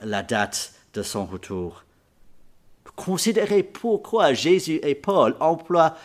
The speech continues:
l'image d'un voleur dans la nuit. Est-ce qu'un voleur vient en plein jour ? Est-ce qu'il frappe à la porte ? Est-ce qu'il, est-ce qu'il envoie une carte postale pour dire, « Voilà, je vais cambrioler votre maison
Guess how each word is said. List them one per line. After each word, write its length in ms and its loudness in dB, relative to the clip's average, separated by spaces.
l'image 600 2
d'un 180 2
voleur 640 2
dans 240 2
la 160 0
nuit. 480 -2
Est-ce 200 6
qu'un 140 6
voleur 480 8
vient 360 4
en 180 2
plein 340 2
jour ? 500 0
Est-ce 160 2
qu'il 120 0
frappe 300 2
à 80 6
la 100 6
porte ? 500 2
Est-ce 200 6
qu'il, 240 0
est-ce 140 4
qu'il 180 6
envoie 320 4
une 60 -2
carte 280 -2
postale 500 6
pour 200 4
dire, « 200 6
Voilà, 260 6
je 100 6
vais 320 4
cambrioler 720 8
votre 320 6
maison 360 8